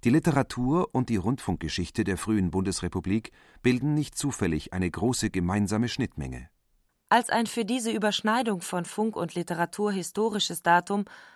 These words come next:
Speaker 2: muss der neunundzwanzigste Dezember neunzehnhundertachtundfünfzig erwähnt werden, als ein damals wenig bekannter Autor namens Günter Grass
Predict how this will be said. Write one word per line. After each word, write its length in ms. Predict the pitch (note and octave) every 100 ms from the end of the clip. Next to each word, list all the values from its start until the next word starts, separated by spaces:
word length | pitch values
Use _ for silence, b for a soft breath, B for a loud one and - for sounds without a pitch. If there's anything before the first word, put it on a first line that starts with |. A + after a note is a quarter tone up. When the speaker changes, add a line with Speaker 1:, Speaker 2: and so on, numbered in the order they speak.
| B B
Speaker 2:
muss 240 | A#3+ C#4+
der 140 | A3+ G3+
neunundzwanzigste 840 | G#3 A3+ G#3 G3 F#3+ F#3 - F3+
Dezember 500 | E3+ E3 F#3+ G3 F#3
neunzehnhundertachtundfünfzig 1500 | F3+ F3 - E3+ F3 F#3 - F3+ - D#3 - D#3+ - - -
erwähnt 380 | E3+ E3 E3 -
werden, 280 | D3+ D3+ D#3 B B B B B
als 180 | G3+ A3+
ein 180 | A3 A3
damals 480 | A3 B3+ C4 - F3
wenig 360 | G#3+ A#3 -
bekannter 520 | F#3+ - F3+ F#3 F#3 -
Autor 400 | F3 F3 G#3+ A3+
namens 460 | F#3 F3 E3 -
Günter 340 | F#3+ F3+ F3+ D3
Grass 420 | E3 D#3+ G3+